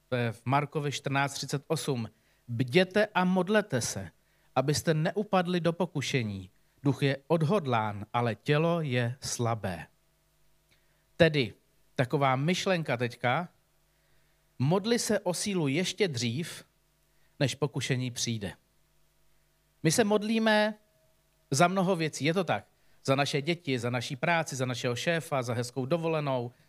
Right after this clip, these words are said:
za to, aby, a já nevím, seznam.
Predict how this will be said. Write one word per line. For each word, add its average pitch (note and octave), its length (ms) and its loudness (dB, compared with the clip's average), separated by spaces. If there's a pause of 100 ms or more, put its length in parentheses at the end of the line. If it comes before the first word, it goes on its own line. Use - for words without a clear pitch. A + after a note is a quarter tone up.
(280)
za C#3 180 2
to, C#3+ 200 0
aby, C3+ 520 2
a D3+ 80 4
já C#3+ 140 4
nevím, A#2+ 400 0
seznam. B2 480 -2